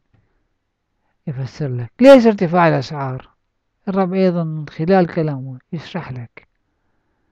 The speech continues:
كون تلميذ من تلاميذ الرب يسوع المسيح،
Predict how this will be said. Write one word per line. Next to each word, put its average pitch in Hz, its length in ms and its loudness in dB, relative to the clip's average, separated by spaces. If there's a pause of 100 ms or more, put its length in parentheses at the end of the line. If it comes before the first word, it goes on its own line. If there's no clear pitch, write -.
(320)
كون 226 440 2
تلميذ 175 460 -2
من 151 160 -6
تلاميذ 156 460 -4
الرب 185 260 0
يسوع 202 320 -4
المسيح، 202 680 -2